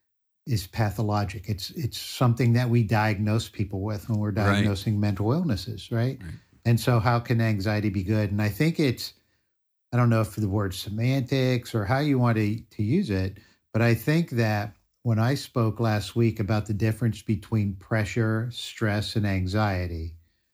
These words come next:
Speaker 1: you know, that I said pressure is a good force on our life. That's a,
Speaker 2: Mm-hmm.
Speaker 1: it's a positive force. It's a force that we all need.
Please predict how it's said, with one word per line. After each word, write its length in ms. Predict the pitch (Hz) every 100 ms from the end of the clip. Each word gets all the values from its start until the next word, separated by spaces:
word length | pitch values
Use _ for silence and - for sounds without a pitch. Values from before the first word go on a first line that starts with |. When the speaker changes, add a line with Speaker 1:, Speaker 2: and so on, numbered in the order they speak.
| _ _ -
Speaker 1:
you 100 | 98
know, 160 | 95
that 420 | 92 101 98 104 - 123
I 100 | 117
said 320 | - 107 90
pressure 500 | - 117 113 - 98
is 120 | 92
a 60 | 95
good 560 | 90 92 101 95 92
force 500 | - - 101 98 - 101
on 120 | 95
our 140 | 90
life. 320 | 92 90 85 80 -
That's 240 | 98 95
a, 40 | 95
Speaker 2:
Mm-hmm. 240 | 87 87
Speaker 1:
it's 120 | -
a 60 | 101
positive 540 | - 113 104 98 95
force. 340 | 92 98 92 -
It's 160 | 92
a 40 | 107
force 360 | - 101 95
that 140 | 113 98
we 160 | 104
all 160 | 95 92
need. 320 | 110 113 87